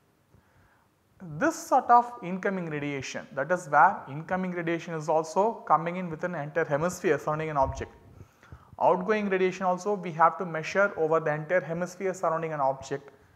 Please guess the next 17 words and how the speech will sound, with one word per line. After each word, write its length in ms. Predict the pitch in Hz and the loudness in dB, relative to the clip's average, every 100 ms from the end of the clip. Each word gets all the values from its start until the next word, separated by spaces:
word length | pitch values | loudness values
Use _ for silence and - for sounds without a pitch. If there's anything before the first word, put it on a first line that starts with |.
| _ _ _ _ - | _ _ _ _ -4
and 260 | 151 151 143 | -2 -2 -4
reflectance 680 | 170 - 226 - 233 214 175 | -4 4 4 4 0 -2 -6
we 100 | 170 | -8
measure 380 | 156 151 208 | -8 -4 -4
over 480 | - 170 180 220 - - | 0 2 2 2 -2 -2
or 240 | 151 160 | 4 4
we 120 | 156 147 | 2 -4
model 440 | 139 143 175 185 | 4 6 6 4
over 180 | 165 175 | 2 0
such 460 | 165 180 180 - - _ _ | 2 2 2 -6 -18 _ _
scenarios, 920 | - - 160 165 170 151 131 190 - - _ _ - - | -20 -10 -2 2 4 2 -2 -2 -6 -16 _ _ -20 -12
we 200 | 151 208 | -8 -8
call 260 | 208 175 | 0 0
it 140 | 147 147 | 0 2
as 260 | 175 202 - - - 127 127 | 2 0 -10 -20 -20 -2 6
bihemispherical 1040 | 165 254 262 196 185 180 170 151 180 165 | 6 6 -2 -4 -4 -6 -6 -2 -2 -2
reflectance. 720 | 131 - - - - - - | -4 -12 -16 -18 -16 -18 -18